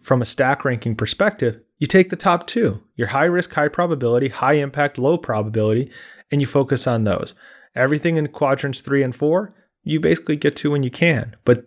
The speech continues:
if you can just focus on one and two, you're gonna end up producing the best results possible for your deliverable. And when he shared that with me, I, it really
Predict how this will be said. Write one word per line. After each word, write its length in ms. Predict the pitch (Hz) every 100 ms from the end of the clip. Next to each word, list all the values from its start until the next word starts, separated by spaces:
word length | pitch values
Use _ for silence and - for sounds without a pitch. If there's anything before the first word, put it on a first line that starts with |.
| -
if 180 | 123 -
you 60 | 120
can 260 | - 147
just 280 | 143 160 -
focus 340 | 160 151 151
on 140 | 127 123
one 160 | 127
and 120 | 120 -
two, 380 | 214 196 113 - - - - -
you're 120 | 143
gonna 160 | 170
end 100 | 190
up 100 | 180
producing 520 | - 135 143 143 123 117
the 80 |
best 360 | 110 - 143 -
results 360 | 135 120 113 -
possible 680 | - 117 - - 104 104 -
for 240 | - 120
your 100 | 110
deliverable. 540 | 113 135 131 110 - - _ _ _ - - _ _
And 120 | 147
when 80 | 156
he 60 | 147
shared 420 | - - 254 302
that 240 | 127 -
with 200 | 117 107
me, 180 | 120 117
I, 100 | 110 113
it 120 | 147 131
really 760 | 131 135 220 285 196 127 107